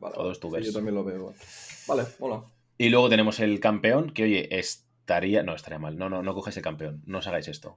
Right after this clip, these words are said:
Speaker 2: Eh, no, <laughs> no, no uséis este chaval bajo ningún concepto. Eh, tiene las armas del cultista con una shotgun,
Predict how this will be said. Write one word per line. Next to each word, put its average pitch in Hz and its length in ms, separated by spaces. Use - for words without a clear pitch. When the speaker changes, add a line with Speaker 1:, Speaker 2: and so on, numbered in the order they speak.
Speaker 2:
Eh, 82 200
no, 85 280
<laughs> - 140
no, 175 260
no 196 140
uséis 135 300
este 110 180
chaval 85 440
bajo 90 200
ningún 87 240
concepto. 82 400
Eh, 98 600
tiene 107 160
las 110 160
armas 113 200
del 107 140
cultista 107 440
con 87 100
una 101 140
shotgun, 165 460